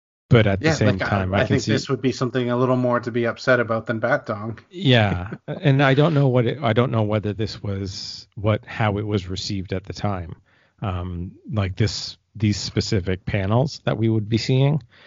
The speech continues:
Speaker 1: how those things were received. I know the overall story was very well regarded, um,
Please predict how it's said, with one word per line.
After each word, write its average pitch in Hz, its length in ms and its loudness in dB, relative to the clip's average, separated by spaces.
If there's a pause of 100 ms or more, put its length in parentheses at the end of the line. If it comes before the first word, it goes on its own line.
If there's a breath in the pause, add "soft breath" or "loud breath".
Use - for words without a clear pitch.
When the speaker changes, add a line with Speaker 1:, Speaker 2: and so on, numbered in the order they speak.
(200 soft breath)
Speaker 1:
how 107 180 4
those 98 240 2
things 98 280 0
were 92 160 -4
received. 92 380 -2
I 95 60 2
know 110 140 6
the 104 160 4
overall 98 540 0 (160)
story 113 720 2 (480 soft breath)
was 101 160 2
very 95 280 2
well 90 220 -4
regarded, 87 640 -4 (500 soft breath)
um, 87 600 -6